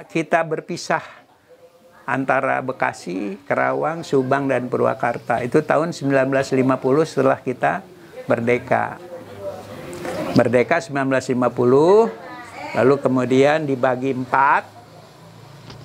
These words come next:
Sebelah barat Citarum sampai Cakung itu Bekasi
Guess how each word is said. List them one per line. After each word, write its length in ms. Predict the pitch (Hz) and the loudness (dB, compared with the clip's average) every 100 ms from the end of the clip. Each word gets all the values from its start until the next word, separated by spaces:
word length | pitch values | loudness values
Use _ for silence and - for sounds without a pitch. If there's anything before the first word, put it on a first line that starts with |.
| - - - - - - | -20 -20 -20 -20 -20 -18
Sebelah 480 | - 160 156 170 165 160 | 0 2 4 4 2 2
barat 340 | 165 165 160 | 0 0 -2
Citarum 640 | 165 - 151 175 175 156 | -6 -2 0 0 -4 -6
sampai 560 | 143 147 151 147 151 147 | -2 -2 -2 -4 -4 -2
Cakung 640 | 151 135 - 147 143 139 | 0 -2 -2 -2 -2 -6
itu 320 | - 131 139 127 | -4 -2 0 -2
Bekasi 640 | 123 117 117 147 160 | 0 -2 -2 -4 -4